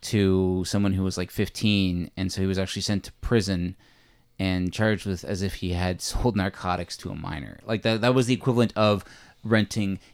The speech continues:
a controlled videotape in England in the early nineteen eighties. And hence the term "video nasty," which this, which this film was on. And it was, it was so strange was because there were certain attitudes or certain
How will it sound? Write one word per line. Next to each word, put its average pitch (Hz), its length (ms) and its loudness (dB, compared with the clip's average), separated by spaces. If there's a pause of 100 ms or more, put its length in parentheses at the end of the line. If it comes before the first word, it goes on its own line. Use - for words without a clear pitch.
a - 100 -10
controlled 98 500 -2
videotape 92 560 -2
in 90 180 -6
England 95 480 -4
in 95 120 -4
the 92 120 -2
early 90 220 -2
nineteen 85 320 -6
eighties. - 440 -12 (1200)
And 92 200 -4
hence 95 200 -4
the 104 80 -8
term 101 200 -4
"video 87 180 -6
nasty," 92 720 -6
which 92 380 -8
this, 127 340 0
which 120 280 -2
this 123 180 -4
film 123 160 2
was 120 80 2
on. 151 180 4
And 104 100 2
it 123 40 2
was, 135 160 0
it 131 160 -8
was 139 280 0
so 175 140 0
strange 160 400 -2
was 123 160 0
because 113 460 2 (420)
there 117 80 2
were 113 140 2
certain 123 640 0 (340)
attitudes 139 800 -2
or 107 80 0
certain 90 340 -2